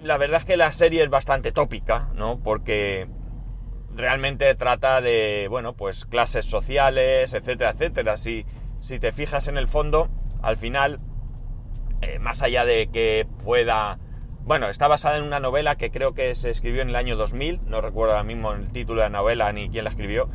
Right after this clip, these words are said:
pero quiero decir que... Eh, eh, más allá de, de que, bueno, pues que hayan inventado una tecnología que puede poner la mente en uno en otro y demás, eh, no aporta ninguna novedad, ¿no? Porque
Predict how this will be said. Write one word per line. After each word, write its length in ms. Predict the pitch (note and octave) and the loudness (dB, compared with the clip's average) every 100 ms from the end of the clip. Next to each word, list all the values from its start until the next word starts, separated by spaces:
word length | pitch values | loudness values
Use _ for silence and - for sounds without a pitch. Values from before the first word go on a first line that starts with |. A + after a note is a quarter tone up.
| - - - | -8 -8 -2
pero 260 | D3 D#3 D3+ - - - - | 0 0 0 -4 -8 -8 -2
quiero 140 | D#3+ | 2
decir 260 | E3+ - F3 | 4 4 0
que... 240 | D3 D#3+ - - - - | 2 2 2 -4 -6 -2
Eh, 560 | B2+ A#2 A2 G#2+ G2 G2 - - - - - - - - - - - | 2 2 2 0 -2 -4 -8 -12 -10 -10 -10 -8 -8 -10 -8 -8 -6
eh, 560 | B2+ A#2 G#2 G#2+ - - - - - | -6 -6 -6 -6 -6 -4 -4 -2 2
más 200 | D#3 F3 | 2 4
allá 260 | E3 E3 | 4 6
de, 460 | D#3 D3+ D3 C#3+ C#3 | 6 6 6 2 0
de 120 | C3 | 0
que, 100 | C#3 | 4
bueno, 240 | D3+ D3+ A#2 | 4 4 2
pues 160 | B2 | 0
que 100 | - | 2
hayan 300 | A#2+ B2+ C3 | 2 2 0
inventado 840 | B2+ B2+ B2 A2+ B2 D3+ C#3+ B2+ A#2+ | 0 0 0 0 2 6 6 6 4
una 200 | B2+ C3 | 0 0
tecnología 760 | B2 A#2 A2 - D#3 D#3+ B2+ | 0 0 0 -2 -2 0 0
que 80 | A2+ | -2
puede 220 | G#2+ B2 | -2 -2
poner 260 | A#2+ B2 B2 | 0 -2 -2
la 100 | A2+ | -4
mente 480 | A#2 C#3+ C3 B2+ B2 | -4 -6 -4 -2 0
en 120 | A#2 | -2
uno 240 | B2+ B2+ | -4 -4
en 80 | A#2+ | -2
otro 320 | D3 D3+ C3+ | 0 2 2
y 20 | C3+ | 0
demás, 640 | C3 C3 C3 D3 E3 - | -2 -4 -6 -6 -6 -4
eh, 340 | B2 A2+ G#2+ - - - - - - | 0 0 0 -4 -8 -10 -10 -10 -2
no 120 | C#3+ | 6
aporta 440 | D#3 - D#3 D#3 D#3 | 6 6 2 2 -2
ninguna 380 | C3 C3 D3 | -2 -4 -2
novedad, 420 | C#3+ C3 B2+ C#3+ A2+ | 2 2 2 2 0
¿no? 160 | C3 | -2
Porque 300 | C3+ A2+ A2 | -2 -2 -2